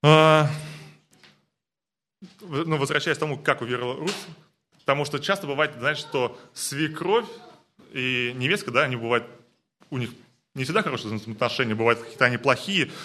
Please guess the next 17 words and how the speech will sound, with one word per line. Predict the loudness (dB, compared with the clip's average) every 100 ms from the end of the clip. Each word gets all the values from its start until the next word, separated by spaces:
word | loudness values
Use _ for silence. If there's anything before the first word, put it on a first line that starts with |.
| -16 -20 -12
э, | -4 -4
часто | 2 2 2
бывают, | -2 2 2 0
ну, | -6
се-, | -8 -10 -10 -12 -20 -20 -20 -20 _ _ -6
этих | -4 0
много | 0 0
шуток, | -2 -4 -2
да. | 2 0 0 -10 -16 -16 -16 -18 -20 -20 _ _
И | 2 6 6 4 0 -10 -20 _ _ -20 -20 _ _ _ _ _ _ _ _ _ _ _ -18 -2
как | 0
относятся | 0 -2 -2 -2 -4 -2 -4 -4 _ _
Руфь | -8 -4 -4 -4 -16 -20 -20 -20 _ _ _ _
и | -4 -4 -2
Орпа | -4 -4 -6 -6 -6
к | -6
Наимене? | -6 -4 -6 -6 -12